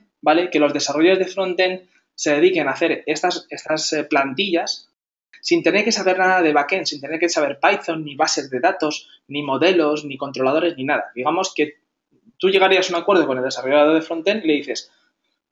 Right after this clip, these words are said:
"Mira, yo te voy a pasar a la plantilla estas variables, con estos datos, y tú con eso lo pintas en bonito, me haces un buen H T M L para el seo, luego un C S S para que quede precioso y un JavaScript para que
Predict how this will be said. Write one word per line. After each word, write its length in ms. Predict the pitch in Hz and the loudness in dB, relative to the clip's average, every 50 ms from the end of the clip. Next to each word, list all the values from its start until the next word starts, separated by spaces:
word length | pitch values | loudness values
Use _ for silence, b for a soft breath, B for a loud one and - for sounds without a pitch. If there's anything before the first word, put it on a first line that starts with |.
| _ _ _ _ | _ _ _ _
"Mira, 400 | - 196 190 143 - - - - _ | 0 2 2 2 2 -2 -6 -10 _
yo 180 | 160 165 214 220 | 2 2 4 6
te 80 | 220 | 6
voy 100 | 214 208 | 6 6
a 100 | 185 156 | 6 4
pasar 320 | 139 135 - - 120 - - - _ _ _ _ | 4 0 -2 -4 -4 -8 -12 -18 _ _ _ _
a 100 | 151 147 | 2 2
la 100 | 147 143 | 4 4
plantilla 680 | 156 151 156 170 220 247 247 262 262 262 262 240 - - _ _ _ _ _ _ _ _ _ _ _ _ | 4 2 2 2 2 2 4 4 4 2 0 -2 -6 -12 _ _ _ _ _ _ _ _ _ _ _ _
estas 300 | 185 190 190 196 170 160 | 0 2 2 2 2 4
variables, 640 | 151 139 127 123 110 98 98 - - - - - _ | 2 2 2 0 -2 -4 -8 -12 -14 -14 -16 -16 _
con 160 | _ - 151 185 | _ 0 2 2
estos 260 | 196 - - 151 120 | 2 2 0 -2 -2
datos, 380 | 110 101 - - 104 - - - | -4 -8 -8 -10 -14 -14 -6 -6
y 100 | 156 151 | 0 2
tú 100 | 185 190 | 4 4
con 140 | 190 190 214 | 4 4 4
eso 320 | 226 - - 240 240 233 - | 4 2 2 0 0 0 -2
lo 140 | 147 131 131 | -6 2 2
pintas 300 | 170 170 165 156 - 160 | 2 2 2 -2 -4 -4
en 100 | 147 131 | -4 -4
bonito, 320 | 143 185 196 196 220 202 | -4 -4 -2 -2 -2 0
me 80 | 180 165 | 0 0
haces 220 | - 151 135 139 | -2 -4 -8 -12
un 120 | 135 131 | -10 -4
buen 160 | 135 165 185 202 | 0 0 2 2
H 180 | 196 - 196 | 0 -2 -2
T 80 | 190 185 | -2 -2
M 180 | 170 170 180 | -2 -2 -2
L 240 | 202 220 226 220 214 - | -2 0 0 -2 0 -2
para 200 | 160 143 131 127 | -2 -2 0 -2
el 100 | 123 123 | -4 -4
seo, 420 | - - 190 208 208 214 226 220 - | -2 -2 2 2 4 2 2 2 0
luego 220 | 147 160 160 156 | 2 2 2 2
un 160 | 156 156 151 | 2 0 -4
C 140 | 151 - 165 | -8 -6 -4
S 200 | 160 - 160 160 | -4 -2 -2 -2
S 360 | 156 151 - 151 135 131 - _ _ _ _ | -2 -2 -4 -4 -6 -6 -8 _ _ _ _
para 180 | - 131 131 | -4 -4 -2
que 100 | 123 131 135 | -2 -2 -2
quede 180 | 147 147 143 | 0 0 0
precioso 680 | 120 131 123 127 - 185 208 202 - - 214 214 - | -2 -2 -6 -4 -2 -2 -2 0 0 2 2 2 2
y 80 | 160 160 | 0 -2
un 60 | 170 | -4
JavaScript 640 | 165 - 165 165 - - - - - 202 226 - - | -2 -2 0 0 -2 -4 -4 0 0 0 0 0 0
para 240 | - 151 143 131 131 | 0 2 2 2 0
que 400 | - 135 131 127 123 123 - | -2 -2 -2 -2 -2 -4 -8